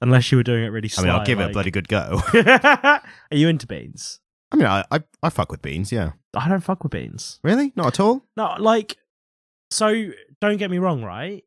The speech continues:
Speaker 1: Kidney beans, basically any kind of bean that isn't labelled Heinz in a can with a gross piss weak tomato sauce, I fucks with.
Speaker 2: You know, apparently,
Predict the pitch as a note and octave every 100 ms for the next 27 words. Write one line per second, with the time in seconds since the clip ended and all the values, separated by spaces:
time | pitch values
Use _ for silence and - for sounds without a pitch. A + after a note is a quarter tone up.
0 | _ - F3 E3+ D#3 D3 C#3+ C#3 C#3 C3+
1 | - - - _ _ _ _ _ _ _
2 | - A3+ B3 C4+ A#3 A#3 G#3 - E3+ G3+
3 | G3+ D#3 F#3 F3+ E3 D3 - D3+ B2 A2+
4 | A2+ A#2 A#2 C3+ B2 C#3 C#3 C#3 C3+ B2+
5 | B2 - C#3+ B2+ A#2 A#2 A#2 - B2+ B2
6 | - C#3+ B2 A#2+ B2+ A#2+ - C3+ B2+ C3+
7 | C#3+ C3+ B2 - - - B2 - A#2+ A2
8 | A#2+ A#2 A2 B2 B2+ B2+ G3 - - _
9 | _ _ _ A#2+ - - - - - _
10 | _ F#2+ G2+ E2+ B2 B2+ D2+ D#2 F2+